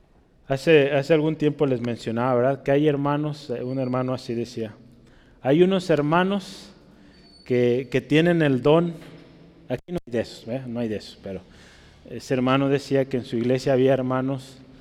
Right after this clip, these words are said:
con el ministerio del bulto. Y dije, "Pues, ¿cuál es ese?".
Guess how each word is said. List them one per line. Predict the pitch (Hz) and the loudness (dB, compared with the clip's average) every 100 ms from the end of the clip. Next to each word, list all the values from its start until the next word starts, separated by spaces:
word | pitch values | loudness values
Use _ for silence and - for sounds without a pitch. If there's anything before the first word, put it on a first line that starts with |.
| - - - - | -20 -20 -20 -8
con | 131 131 | -4 -2
el | 131 | 0
ministerio | 127 123 - 135 143 | -2 -4 -2 2 4
del | 135 120 | 4 2
bulto. | 120 170 185 - - - - - - - - - - - - - - - - - - | 4 4 4 -2 -8 -14 -20 -20 -20 -20 -20 -20 -20 -20 -20 -20 -20 -20 -20 -20 -20
Y | - | -10
dije, | 120 | -8
"Pues, | 113 - - | -8 -12 -4
¿cuál | 131 139 | 2 4
es | 160 - | 4 4
ese?". | 196 196 175 | 2 2 -4